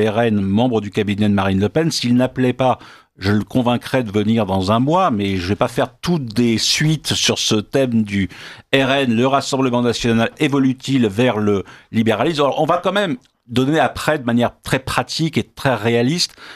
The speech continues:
euh, quelles sont les, les, les, les réalités programmatiques du R N aujourd'hui en matière, euh, économique et sociale.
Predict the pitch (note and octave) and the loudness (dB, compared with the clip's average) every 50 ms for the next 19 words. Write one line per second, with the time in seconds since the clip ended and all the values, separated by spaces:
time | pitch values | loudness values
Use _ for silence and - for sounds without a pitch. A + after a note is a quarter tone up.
0 | - - - - G2+ - C#3 B2+ A#2 - - - F3+ F3 D#3+ C3+ B2 A#2+ A2+ A2 | -20 -12 -6 -6 -2 -2 -2 -2 0 -2 0 0 0 0 2 2 2 2 2 0
1 | A2 A2 G#2+ A2 - A2+ G#2+ G#2+ G#2 G#2 G#2 A2 - D3 F3 E3+ E3 D#3+ D#3+ D#3 | 2 2 2 2 2 2 2 2 2 2 2 2 2 2 2 2 0 0 -2 -6
2 | C3+ - C3+ B2 B2 - D#3 D#3+ D3 C3+ C#3 C#3 C3+ B2+ B2 - - D#3+ F3 F3 | -6 -2 -2 -2 -2 0 -2 -2 0 0 0 0 0 -2 -4 -4 -4 -2 -2 -2
3 | C#3+ A#2 G#2 A#2 A#2 A#2+ A#2+ A#2 A2+ C3+ D#3 D3+ C3 A#2 G#2+ A2+ A2+ B2 C#3 D#3 | -2 -4 0 0 2 2 2 2 0 0 0 0 0 0 0 0 -2 0 0 -2
4 | C3+ A2+ G#2+ G#2 - - D3 D#3 D#3+ D#3+ D3+ - - - - - - _ - G#2 | 0 0 -2 -2 -2 -2 -2 0 0 0 -2 -6 -18 -20 -20 -20 -20 _ -2 -2
5 | G#2+ A2 - C3 - C3 A2+ A2+ C3 D#3 D3+ - B2 - - A2+ G2 - - G#2 | 0 0 -2 -2 -2 -2 0 0 0 0 0 -2 -4 -2 -2 -2 -2 -2 0 0
6 | G2 F#2+ E2+ | 0 0 -2